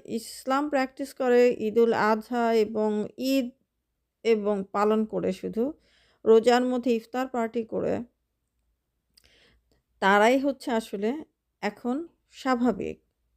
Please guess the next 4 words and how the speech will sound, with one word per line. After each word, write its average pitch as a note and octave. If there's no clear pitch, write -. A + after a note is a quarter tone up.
তো F#3+
এই C4+
রকম, D4
আহ, G3